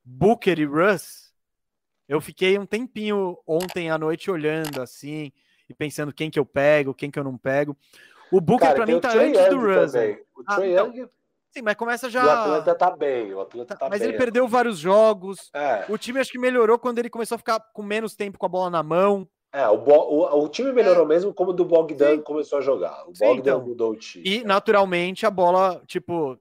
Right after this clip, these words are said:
Speaker 1: tinha outro cara que não fosse o Trae Young pra ficar com a bola na mão o jogo inteiro.
Speaker 2: É.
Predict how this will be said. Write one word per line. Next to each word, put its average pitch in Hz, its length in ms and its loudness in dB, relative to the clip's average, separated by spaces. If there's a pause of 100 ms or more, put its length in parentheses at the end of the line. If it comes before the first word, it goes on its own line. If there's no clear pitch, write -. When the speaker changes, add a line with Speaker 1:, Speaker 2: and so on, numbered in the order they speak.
Speaker 1:
tinha 180 160 -4
outro 190 260 0
cara 180 280 0
que - 80 -8
não 185 120 -2
fosse 180 220 -4
o 170 40 -20
Trae 170 200 -4
Young 156 140 -6
pra 160 120 -12
ficar 165 140 -10
com - 80 -10
a 160 40 -4
bola 151 180 -6
na 151 100 -8
mão 139 80 -10
o 139 80 -8
jogo 147 160 -6
inteiro. 123 340 -6 (640)
Speaker 2:
É. 90 140 -20